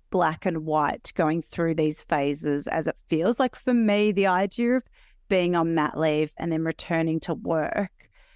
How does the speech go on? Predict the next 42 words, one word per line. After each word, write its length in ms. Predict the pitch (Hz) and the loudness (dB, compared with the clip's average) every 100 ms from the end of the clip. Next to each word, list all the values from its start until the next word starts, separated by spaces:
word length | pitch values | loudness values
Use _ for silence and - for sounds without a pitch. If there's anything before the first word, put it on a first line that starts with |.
| _ _ _ _ _ | _ _ _ _ _
was 160 | 180 - | -4 0
like 260 | 170 - - | 0 0 -6
this, 180 | - | -4
it 140 | 160 180 | -2 -2
was 100 | 190 | 0
like 160 | 208 | 0
this 220 | 214 165 - - | 2 0 -4 -6
brick 300 | 214 220 - | -2 -2 -2
wall 260 | 160 156 156 | -2 2 2
in 100 | 156 | 0
between 400 | 160 - 147 151 | -2 -2 -2 0
these 220 | 147 - | -2 -6
two 260 | - 180 | -4 -2
types 400 | 175 185 - - | 0 -2 -2 -4
of 120 | 165 156 | -6 -2
lives. 520 | 143 160 254 339 233 | 0 2 2 0 0
And 140 | 170 | 2
that 140 | 170 170 | 0 0
once 440 | 180 190 - - | 0 0 -4 -2
I 140 | 190 | 0
had 120 | 175 170 | 0 0
left, 380 | 170 165 - - | -2 -2 -8 -6
babe, 260 | - 160 156 - | -2 0 -2 -2
like, 180 | 175 156 - | -2 -2 -2
that 160 | 170 - | -4 -2
first 380 | 170 156 - - | -2 -2 -4 -4
year, 420 | 170 143 - 247 - - - - | 0 0 0 -2 -4 -16 -20 -4
my 120 | 175 | 0
life 260 | 165 156 - | 2 2 0
would 120 | 165 | -4
just 200 | 160 - | -4 -2
never 240 | 165 156 160 | -2 0 0
look 240 | 160 - | 0 -2
the 80 | 156 | -8
same. 480 | - 165 160 151 156 | -2 0 0 -2 0
But 220 | 180 - - _ _ _ _ _ | -2 -2 -10 _ _ _ _ _
even 220 | 208 233 269 | 0 2 4
though 100 | 262 | 4
my 140 | 208 | 2
son's 320 | - 180 165 | 0 -2 -2
growing 360 | - 160 151 165 | -2 -2 0 -2
up, 240 | 170 175 | -2 -4